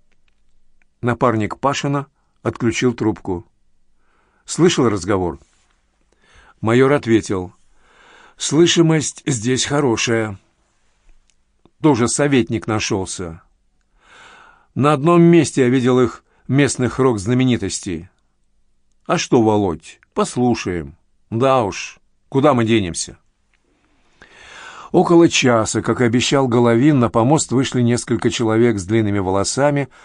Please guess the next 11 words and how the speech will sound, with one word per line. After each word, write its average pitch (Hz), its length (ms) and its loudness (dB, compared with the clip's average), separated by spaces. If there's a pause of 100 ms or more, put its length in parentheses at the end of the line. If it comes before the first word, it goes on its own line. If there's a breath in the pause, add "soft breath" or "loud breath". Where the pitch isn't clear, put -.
(160 loud breath)
облачённые 123 580 0
в - 60 -8
какие-то 113 720 -2 (140)
хламиды. 92 760 -4 (1200 loud breath)
Хоть 175 240 0
и 185 80 0
держали 151 440 2
они 127 180 2
в 117 40 2
руках 127 360 0
инструменты, 120 920 0